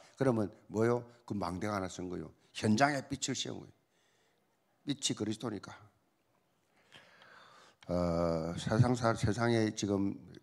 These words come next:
사람들은, 이 소위 말해 교인들은 좀 빛의, 빛인 그리스도를 등경 위에 두지 않고 말 아래 두고 있어. 내가 책상에 쳐박거나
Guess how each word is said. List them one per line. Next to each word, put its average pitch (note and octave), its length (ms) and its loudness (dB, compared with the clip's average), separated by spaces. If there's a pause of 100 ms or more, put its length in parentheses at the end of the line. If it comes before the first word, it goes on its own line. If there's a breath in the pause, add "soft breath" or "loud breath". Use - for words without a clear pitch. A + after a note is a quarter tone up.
(220)
사람들은, F#2 680 -2 (640 soft breath)
이 F2 200 0
소위 G#2+ 240 8
말해 F#2 200 4 (100)
교인들은 F2 540 2
좀 F2+ 280 -2
빛의, B2 560 0
빛인 B2 320 -2
그리스도를 F#2+ 540 -2 (1000 soft breath)
등경 C3+ 340 2
위에 C3+ 120 2
두지 G#2+ 240 -2
않고 G2 200 -2
말 G#2 280 2
아래 F3+ 160 -2
두고 F2 200 -8
있어. - 220 -12 (520)
내가 F#2+ 280 -16 (240)
책상에 D3+ 480 -4
쳐박거나 D3 500 -6